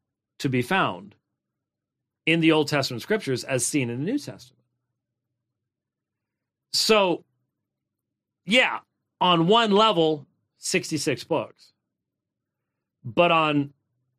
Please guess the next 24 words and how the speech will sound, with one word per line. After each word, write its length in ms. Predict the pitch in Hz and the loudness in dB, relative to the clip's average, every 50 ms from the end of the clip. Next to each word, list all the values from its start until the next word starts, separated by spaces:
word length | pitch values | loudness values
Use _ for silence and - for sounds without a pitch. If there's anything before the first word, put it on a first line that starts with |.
| _ _ _ - 165 | _ _ _ 0 2
a 120 | 160 151 | 2 4
level 420 | 143 151 180 202 214 202 185 151 | 4 4 4 4 4 4 2 0
presented 680 | 131 - - 165 139 - 180 190 202 147 151 156 135 - - - | 0 0 0 0 2 2 0 0 0 2 0 -2 -2 -2 -4 0
in 260 | 214 240 240 247 214 | 0 2 2 2 0
the 120 | 214 196 | 0 0
text 400 | - - 208 196 170 - - - | 0 0 0 0 0 0 -6 -12
itself 420 | 147 131 - 226 220 196 151 - - | -10 -6 -2 0 0 0 0 0 2
by 220 | 202 208 226 233 | 2 2 2 2
Jesus, 760 | 165 127 240 320 349 311 - - - - - - - - - _ _ _ _ _ _ _ _ _ _ _ _ _ _ _ _ _ _ _ _ _ _ _ _ _ _ _ _ _ _ _ _ _ _ _ _ _ _ _ _ _ _ _ _ _ _ _ _ _ _ _ _ _ _ _ | 0 2 4 4 4 4 2 -4 -10 -14 -16 -18 -18 -18 -20 _ _ _ _ _ _ _ _ _ _ _ _ _ _ _ _ _ _ _ _ _ _ _ _ _ _ _ _ _ _ _ _ _ _ _ _ _ _ _ _ _ _ _ _ _ _ _ _ _ _ _ _ _ _ _
"From 180 | - 165 156 156 | 0 0 2 4
Moses 460 | 165 202 254 285 - 294 285 240 - - | 4 4 4 4 4 2 2 2 0 -2
to 140 | - 254 | -2 -2
the 80 | 247 208 | -2 0
prophets, 420 | - 262 262 262 - 220 - - | 2 2 2 2 0 -4 -8 -4
they 80 | - 165 | -4 0
testified 420 | 165 226 240 214 - 254 247 240 | 0 0 0 0 0 0 2 2
of 60 | 226 226 | 2 2
me." 260 | 254 254 185 - _ _ _ _ _ _ _ _ _ _ - 123 | 2 0 0 -2 _ _ _ _ _ _ _ _ _ _ -10 -2
That's 320 | 120 165 214 233 - - - | 2 2 2 2 0 -4 0
a 80 | 185 190 | 2 2
unity 520 | 180 165 220 277 277 254 202 - 170 160 | 4 4 4 4 4 4 2 4 2 2
in 220 | 165 - 190 185 185 | 2 2 0 2 2
multiple 460 | 190 202 202 196 - 175 175 220 208 | 2 2 2 0 -2 0 2 2 2
books. 640 | 285 330 320 226 - _ _ - - - - - | 4 2 2 2 -2 _ _ -18 -18 -18 -18 -20